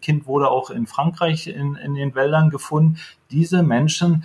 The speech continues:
sind zwar Menschen, genetisch und physiologisch, aber sie können sich überhaupt nicht als Menschen verhalten. Sie haben diesen gesamten,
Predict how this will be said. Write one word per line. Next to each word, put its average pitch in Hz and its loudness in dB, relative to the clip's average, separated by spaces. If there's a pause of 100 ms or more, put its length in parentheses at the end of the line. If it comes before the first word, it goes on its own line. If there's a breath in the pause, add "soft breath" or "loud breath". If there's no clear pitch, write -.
(120)
sind 143 0
zwar 127 0
Menschen, 123 2
genetisch 156 2
und 120 -2
physiologisch, 120 0 (300 loud breath)
aber 135 0
sie 127 -4
können 147 -2
sich 131 -6
überhaupt 131 0
nicht 156 2
als 127 -4
Menschen 135 -2 (120)
verhalten. 135 2 (180 loud breath)
Sie 127 -4
haben 143 4
diesen 127 -4
gesamten, 165 2